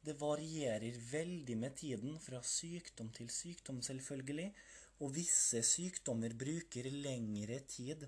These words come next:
på å klekke, kan vi vel si. Ja. Og de fleste sykdommer er mest smittefarlige etter at sykdommen har klekket. Det ser vi jo i sterk grad ved forkjølelse,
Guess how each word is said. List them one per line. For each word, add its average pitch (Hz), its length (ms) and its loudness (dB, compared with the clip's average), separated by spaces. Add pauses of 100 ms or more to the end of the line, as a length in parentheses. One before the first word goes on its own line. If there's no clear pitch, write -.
(380)
på 127 120 0
å - 80 -6
klekke, - 760 -4 (100)
kan 170 260 -4
vi 156 160 -6
vel 156 160 -2
si. - 220 0 (300)
Ja. 269 100 0 (960)
Og 139 100 -4
de 151 120 -2
fleste - 760 4
sykdommer 123 800 0
er 147 180 -4
mest 151 460 2
smittefarlige 110 1120 0
etter 117 460 -6
at 110 180 -8
sykdommen 107 720 -2
har 127 160 -8
klekket. - 800 -12 (640)
Det 135 260 0
ser 117 540 6
vi 107 140 -2
jo 117 60 0
i 131 60 4
sterk 147 720 4
grad 135 460 -2
ved 135 80 -4
forkjølelse, 143 1120 -2